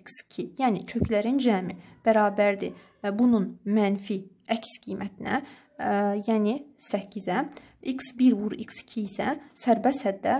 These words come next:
bərabərdir. Sərbəst həddimiz on ikidir. Ə, fikirləşirik, yenə buradan fikirləşməyə başlayırıq.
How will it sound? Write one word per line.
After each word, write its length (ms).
bərabərdir. 480
Sərbəst 480
həddimiz 400
on 160
ikidir. 320
Ə, 240
fikirləşirik, 640
yenə 180
buradan 300
fikirləşməyə 540
başlayırıq. 480